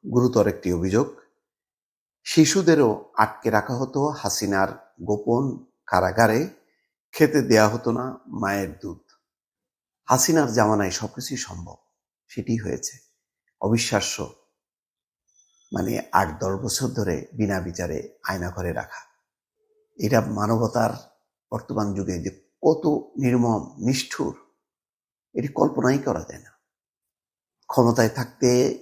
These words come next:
শেখ হাসিনা কি করেনি, দেখেন, সর্বশেষ এই খবরটাও চলে এসছে।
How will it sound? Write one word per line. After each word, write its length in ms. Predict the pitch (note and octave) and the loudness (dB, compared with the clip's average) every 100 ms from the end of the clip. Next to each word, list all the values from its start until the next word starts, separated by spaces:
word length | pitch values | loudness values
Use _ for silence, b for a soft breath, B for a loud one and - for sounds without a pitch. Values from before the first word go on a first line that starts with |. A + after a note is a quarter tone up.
| - | -8
শেখ 220 | - A2 | -6 -4
হাসিনা 320 | G#2+ - A2 | -4 -4 -6
কি 180 | A2 - | -6 -4
করেনি, 420 | A#2 G#2+ F#2+ F#2+ F#2 _ _ _ _ _ _ _ | -4 -6 -8 -10 -14 _ _ _ _ _ _ _
দেখেন, 280 | G#3+ G2 F#2+ F2+ | -2 0 0 -4
সর্বশেষ 540 | G#2+ F#2+ A2+ B2+ A2 - - _ A2 | -4 -4 -4 -2 -2 -4 -12 _ -6
এই 100 | G#2+ | -4
খবরটাও 500 | G#2 G2 - A#2+ G2+ - - _ _ _ | -4 -6 2 2 2 -2 -16 _ _ _
চলে 180 | A2 F2 | -8 -6
এসছে। 280 | - - | -4 -6